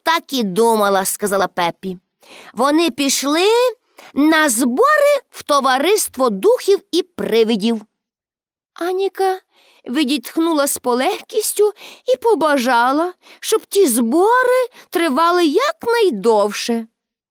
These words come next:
Та раптом щось у кутку страхітливо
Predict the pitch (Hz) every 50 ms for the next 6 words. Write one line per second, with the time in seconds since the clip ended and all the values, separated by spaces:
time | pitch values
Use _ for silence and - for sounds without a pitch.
0 | _ _ - - - 170 170 - - - - - _ - 240 247 277 277 285 -
1 | _ _ _ _ _ _ _ _ _ _ _ _ _ _ _ _ - - - -
2 | - - - 156 165 202 202 - - - - _ - 185 175 160 - - 170 160
3 | - - - _ _ 160 208 269 269 247 220 - _ _ _ _ _ _ _ _
4 | _ - - - - - - 170 190 190 - - 190 185 - 165 160 151 165 247
5 | 320 294 202 226 240 240 202